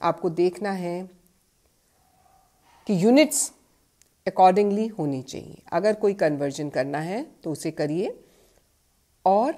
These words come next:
आंसर में जो चीज़ पूछी गई है उसे यूनिट के साथ में ही आपको रिप्रेजेंट करना है।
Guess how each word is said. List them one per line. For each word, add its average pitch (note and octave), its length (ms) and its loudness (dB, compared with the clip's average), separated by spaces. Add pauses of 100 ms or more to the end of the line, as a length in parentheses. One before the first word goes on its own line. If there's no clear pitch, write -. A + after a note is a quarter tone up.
(520)
आंसर G3+ 520 2
में G#3 200 2
जो G3 160 2
चीज़ G#3+ 280 -6
पूछी G#3 380 -4
गई D#3 220 0
है C3+ 200 -10 (120)
उसे A#3 340 -2 (1040)
यूनिट C#4+ 400 2
के G#3 80 2
साथ C#3+ 320 -4
में D3+ 100 -4
ही D#3 240 -8
आपको F#3 420 -4 (460)
रिप्रेजेंट D#3 560 -4
करना A2+ 300 -8
है। C#3 220 -18